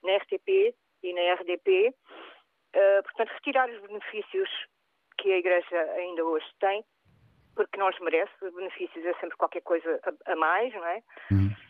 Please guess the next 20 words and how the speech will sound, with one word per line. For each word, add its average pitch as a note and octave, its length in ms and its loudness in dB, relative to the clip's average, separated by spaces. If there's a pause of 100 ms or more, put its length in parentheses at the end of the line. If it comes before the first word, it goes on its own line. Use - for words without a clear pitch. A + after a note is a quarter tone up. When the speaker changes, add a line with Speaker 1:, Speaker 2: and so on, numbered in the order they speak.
(240)
Speaker 1:
Ou D#3+ 460 4
tipo E3 260 -10
um D3+ 40 -14
privilégio. E3 760 -2 (600)
E G#3 360 -2
também G#3+ 180 0
gostaria F#3+ 480 0
de - 80 -6
ver G3 160 2
retirados F3 640 0 (180)
os E3 300 -8
benefícios E3+ 480 -8
da - 100 0
concordata, E3 680 0
não D#3+ 140 -6
percebo - 360 -10
isso D3 160 -20
da - 80 -10
concordata. C#3 720 -10 (840)
Ah, E3+ 720 4